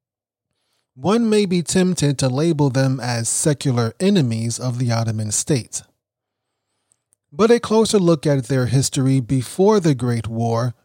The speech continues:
provides some nuance. Not long after Sultan Abdul Hamid the second took the throne in eighteen seventy-six, the Ottoman Empire was again at war with Russia.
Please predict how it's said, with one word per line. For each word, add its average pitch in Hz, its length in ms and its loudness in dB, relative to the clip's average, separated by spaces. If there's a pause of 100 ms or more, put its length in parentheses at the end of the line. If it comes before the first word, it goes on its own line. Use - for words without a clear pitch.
(100)
provides 180 500 0
some 123 260 -2
nuance. 98 640 -4 (1500)
Not 196 280 0
long 190 380 4
after 160 360 2
Sultan 160 460 0
Abdul 143 400 0
Hamid 143 460 -2
the 120 180 -4
second 127 500 -2
took 135 240 -2
the 123 140 -2
throne 175 420 0
in 139 220 -4
eighteen 139 560 -2
seventy-six, 123 920 -2 (460)
the 170 160 4
Ottoman 226 460 2
Empire 143 560 0
was 139 440 0
again 143 640 0
at 127 200 -4
war 131 340 2
with 139 200 -2
Russia. 123 500 -2